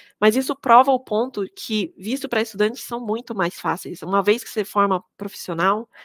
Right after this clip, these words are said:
fica tudo mais complicado. Eu já mencionei,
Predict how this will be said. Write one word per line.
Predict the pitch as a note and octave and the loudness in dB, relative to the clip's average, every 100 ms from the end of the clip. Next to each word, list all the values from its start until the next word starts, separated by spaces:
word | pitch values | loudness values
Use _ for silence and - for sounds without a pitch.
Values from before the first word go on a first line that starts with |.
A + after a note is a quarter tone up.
| - - _ _ _ _ _ _ | -20 -20 _ _ _ _ _ _
fica | - B3+ A#3+ | -16 -2 0
tudo | A3+ B3 A3+ | 0 0 2
mais | G#3 - | 2 0
complicado. | G3 G3+ - D#3+ C#3 F3 _ _ _ _ _ _ _ _ _ _ _ - - - _ | -8 -8 -6 -4 -4 -6 _ _ _ _ _ _ _ _ _ _ _ -20 -20 -20 _
Eu | B3 | 0
já | A3+ | 2
mencionei, | G3+ G#3 A3 G#3 A3 A#3+ | 4 2 0 2 2 2